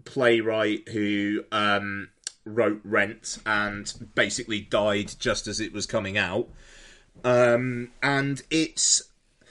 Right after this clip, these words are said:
okay, so it's a, kind of like a telling of a period in, in, in his life where he was a, a, a struggling writer, which he turned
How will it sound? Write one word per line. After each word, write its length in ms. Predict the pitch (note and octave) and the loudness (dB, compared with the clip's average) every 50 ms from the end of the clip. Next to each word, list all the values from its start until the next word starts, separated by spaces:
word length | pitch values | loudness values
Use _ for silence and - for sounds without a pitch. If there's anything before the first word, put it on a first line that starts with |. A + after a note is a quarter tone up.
| - - - _ _ _ _ - | -20 -20 -20 _ _ _ _ 2
okay, 400 | F3+ F3 - E3+ C#3 A2 G2+ - | 2 2 4 2 2 2 2 0
so 340 | - - - F#3 E3+ F3 F3 - | -4 0 4 6 6 6 6 6
it's 520 | - F3 F3 - - - - - - - _ _ - | 4 4 4 4 0 -2 -4 -4 -4 -8 _ _ 0
a, 580 | D3+ E3 E3 E3 E3+ E3+ E3 D#3+ D#3+ D#3+ - - _ _ _ _ _ _ _ _ _ _ _ _ _ _ _ _ _ - - | 4 6 6 6 6 4 2 0 -4 -8 -10 -12 _ _ _ _ _ _ _ _ _ _ _ _ _ _ _ _ _ -8 -2
kind 180 | - A3+ A#3 | 0 0 2
of 60 | A#3+ | 2
like 200 | G#3+ G3+ - - | 0 -2 -2 -2
a 40 | D#3+ | -4
telling 680 | D#3 - - - F#3+ F#3+ F#3+ F#3+ F#3+ F#3 F3 F3 F3 D#3+ - - | -4 -4 -4 0 2 2 4 4 4 4 2 0 -2 -4 0 2
of 340 | D3 D3+ D3 C3+ - - - - - _ _ _ _ _ _ _ _ _ - - - _ _ _ C3+ - - | 2 2 2 0 -6 -12 -20 -20 -20 _ _ _ _ _ _ _ _ _ -20 -20 -20 _ _ _ -10 -4 -4
a 80 | D3 C#3 | -4 0
period 420 | - D#3+ D3+ C#3 C#3 C3+ B2+ A#2+ | 4 6 6 6 6 6 4 4
in, 120 | B2 B2 | 2 0
in, 220 | B2+ A2 A#2+ B2+ - | 0 0 0 0 0
in 220 | B2+ B2+ B2+ B2+ B2 | 0 0 0 0 0
his 160 | B2 A2+ - | -2 -2 0
life 320 | B2+ A#2 A#2+ A#2 A2+ A2 | 2 4 4 4 2 2
where 200 | B2+ B2 A#2 A#2 | 2 4 4 4
he 140 | A2+ A2+ A2+ | 4 2 0
was 160 | A2+ A2 - | -2 0 0
a, 180 | B2+ A2+ A2+ A2+ - | 0 0 0 0 0
a, 280 | A#2 A#2+ A#2 - - A#2+ | 0 0 0 0 0 -2
a 40 | A#2 | -2
struggling 720 | - - - C#3 B2 A2+ A2 A#2 A2+ A2 G#2+ G#2+ A2 - G#2 | 0 -2 2 2 2 2 2 -2 -2 -4 -4 -6 -10 -4 -2
writer, 640 | A2+ A2 A2 G#2+ G#2 G2 - - F#2+ F2 F#2 F#2+ - - - - - - - - - - - - - - - - - - - - - - - - - | -2 0 0 -2 -4 -6 -8 -6 -6 -6 -6 -8 -10 -16 -20 -20 -20 -20 -20 -20 -20 -20 -20 -20 -20 -20 -20 -18 -18 -18 -18 -20 -20 -20 -20 -20 -4
which 320 | - B2+ D3 D3 D3 - - | 6 8 8 8 8 4 -4
he 240 | - B2+ C#3+ C#3+ | -6 -6 -6 -6
turned 640 | C3+ - - E3+ D#3+ D3+ D3 D3 D3 C#3+ C#3+ C#3 C3 | -6 -6 -2 2 4 6 6 6 4 2 -2 -6 -10